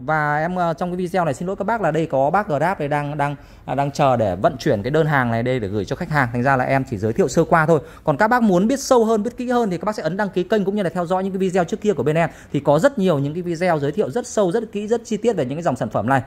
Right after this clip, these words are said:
Thì em nhắc lại là ngoài cái lĩnh vực karaoke thì trên cái hệ thống mà Sun Smart này, các bác có thể là lướt web vào Facebook, vào Zalo, à, xem truyền hình, truyền hình trực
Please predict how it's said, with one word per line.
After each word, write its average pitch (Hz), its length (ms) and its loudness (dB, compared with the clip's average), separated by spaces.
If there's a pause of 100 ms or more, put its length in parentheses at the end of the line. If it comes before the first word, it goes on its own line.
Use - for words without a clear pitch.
(260)
Thì 156 80 2
em 196 140 4
nhắc 240 140 2
lại 220 240 0
là 143 140 0
ngoài 170 300 4
cái 185 120 0
lĩnh 233 140 -2
vực 220 180 2
karaoke 196 540 2
thì 160 120 -4
trên 180 200 -2
cái 196 100 -2
hệ 165 60 -2
thống 143 180 -2
mà 185 80 -4
Sun 180 160 -6
Smart 180 260 -2
này, 147 100 0 (240)
các 208 80 2
bác 240 140 2
có 254 80 2
thể 180 120 0
là 123 80 2
lướt 226 180 2
web 247 240 4
vào 151 160 -2
Facebook, 180 300 0 (120)
vào 143 180 -2
Zalo, 180 400 4 (320)
à, 139 160 -2
xem 196 280 0
truyền 185 160 0
hình, 156 220 2
truyền 143 160 0
hình 143 280 2
trực - 140 -6